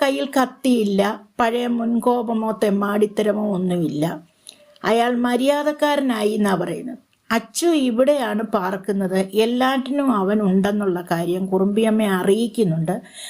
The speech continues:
റൈറ്ററുടെ നെറ്റി ചുളിയുന്നുണ്ടെങ്കിലും അങ്ങനെ പറഞ്ഞിട്ട് പ്രയോജനമൊന്നുമില്ല, അതുകൊണ്ട് ഫലമില്ലെന്ന് റൈറ്റർക്കറിയാം. അച്ചുവിന് ഈ വീട്ടിലെന്നല്ല,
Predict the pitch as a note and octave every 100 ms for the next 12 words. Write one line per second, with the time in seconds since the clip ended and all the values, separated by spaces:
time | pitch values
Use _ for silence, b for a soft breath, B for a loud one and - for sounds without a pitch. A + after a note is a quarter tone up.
0 | B - A#3+ B3 B3+ C#4 C4+ C#4 C4+ A#3+
1 | - D4 D4+ A#3+ B3 C4 B3+ G#3 G#3 G#3
2 | A3 B3 B3+ - G#3+ A#3+ C4 C4+ C4+ C4+
3 | - A#3+ A#3+ B3+ B3+ B3+ B3+ A3 A3+ A#3+
4 | C4 C4 G#3 G3+ G3+ F#3+ F3+ G3+ - -
5 | G3 G3 G3+ F#3 A3+ A#3+ C#4 C4+ F#3+ G3
6 | G3 A3+ B3+ B B B B B - B3
7 | C4 C#4 C4+ C#4 C4 A3+ - - _ _
8 | B B B _ - A#3 A3 - D#4+ D#4+
9 | C#4+ A#3+ C#4 C4+ A3 A#3 A#3+ A#3+ F#3 F3+
10 | G#3+ -